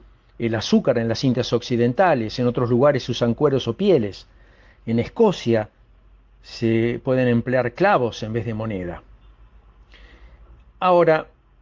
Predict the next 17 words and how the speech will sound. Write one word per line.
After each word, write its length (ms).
en 140
algún 240
momento 520
se 160
ob-, 140
se 140
observa 400
que 200
una 240
mercancía 640
en 80
particular, 600
que 100
son 160
los 100
metales 420
preciosos, 760